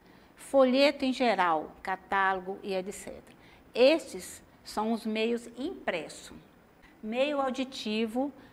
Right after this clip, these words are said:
para ser ouvidos como rádio, disco,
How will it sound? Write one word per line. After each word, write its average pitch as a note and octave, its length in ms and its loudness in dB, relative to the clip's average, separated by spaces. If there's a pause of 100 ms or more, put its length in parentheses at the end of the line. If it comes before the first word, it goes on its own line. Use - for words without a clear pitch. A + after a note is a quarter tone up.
(120)
para A3+ 260 2
ser B3+ 280 2
ouvidos A3+ 640 0
como F3+ 540 2 (160)
rádio, F3+ 840 2 (460)
disco, F#3+ 680 -10